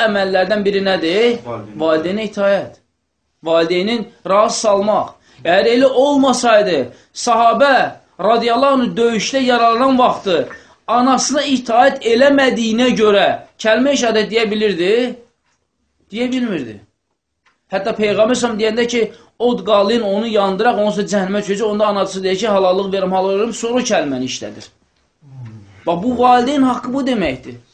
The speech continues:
Speaker 1: Əgər bir insan öz boynuna düşən bu cür vacibətləri dərk eləmirsə, ancaq öz nəfsinin maraqları ilə hərəkət edirsə, yəni bir, e, bir cümlə ilə desək,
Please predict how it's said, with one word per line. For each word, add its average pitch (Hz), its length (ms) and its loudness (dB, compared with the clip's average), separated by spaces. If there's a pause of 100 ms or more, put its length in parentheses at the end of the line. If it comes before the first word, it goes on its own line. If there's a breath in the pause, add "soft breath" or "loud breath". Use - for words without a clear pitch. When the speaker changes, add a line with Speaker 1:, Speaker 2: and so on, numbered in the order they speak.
(220 soft breath)
Speaker 1:
Əgər 240 260 2
bir 294 100 -2
insan 269 400 2 (120)
öz 220 200 0
boynuna 240 380 2
düşən 254 380 -2 (240 loud breath)
bu 262 160 2
cür 247 240 -2
vacibətləri 240 680 2
dərk 254 360 0
eləmirsə, 240 480 0 (400 loud breath)
ancaq 262 480 2
öz 240 280 0
nəfsinin 254 640 0
maraqları 233 680 2
ilə 262 200 2
hərəkət 185 460 -2
edirsə, 147 460 -2 (320 soft breath)
yəni 233 320 0 (200)
bir, 240 280 2 (160)
e, 190 140 4 (500)
bir 208 400 -4
cümlə 247 380 2
ilə 226 180 -4
desək, 240 400 2